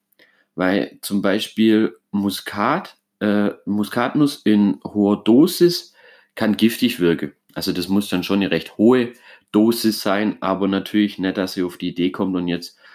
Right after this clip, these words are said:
Unmenge an Kreuzkümmel, Muskat und Koriander in euch reinschaufelt, sage ich jetzt mal,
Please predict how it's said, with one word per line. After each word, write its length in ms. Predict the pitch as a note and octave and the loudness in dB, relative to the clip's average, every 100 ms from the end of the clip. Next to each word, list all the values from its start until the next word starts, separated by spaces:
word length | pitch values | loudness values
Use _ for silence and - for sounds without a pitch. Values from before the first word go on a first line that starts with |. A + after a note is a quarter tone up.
| _ _ | _ _
Unmenge 680 | F#2+ F#2 F#2 G2 F#2+ F#2 - | -2 2 4 4 2 2 0
an 180 | F2 F#2 | -4 -4
Kreuzkümmel, 600 | E2 F2+ F#2+ - F#2+ F#2 | 2 2 0 -2 0 0
Muskat 760 | F2+ F2 - F2+ E2+ F#2+ - | -2 -8 -8 -4 -2 -4 -6
und 320 | E2+ F2 E2+ | -4 -2 -4
Koriander 540 | - E2+ E2+ D#2 G#2 G2 | -6 -4 0 0 2 2
in 80 | E2 | 2
euch 240 | E2 - | 0 -2
reinschaufelt, 680 | C#2+ E2+ - E2 D#2 G2 - | -2 -2 2 2 2 0 0
sage 260 | E2 D#2+ | -4 -2
ich 60 | F2 | -4
jetzt 200 | D#2 - | -4 0
mal, 300 | E2 G2+ | 2 0